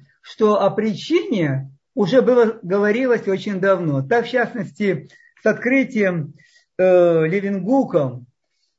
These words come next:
э, микроскопа, когда он посмотрел,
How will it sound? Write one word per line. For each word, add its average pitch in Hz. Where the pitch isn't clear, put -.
э, 151
микроскопа, 190
когда 185
он 214
посмотрел, 208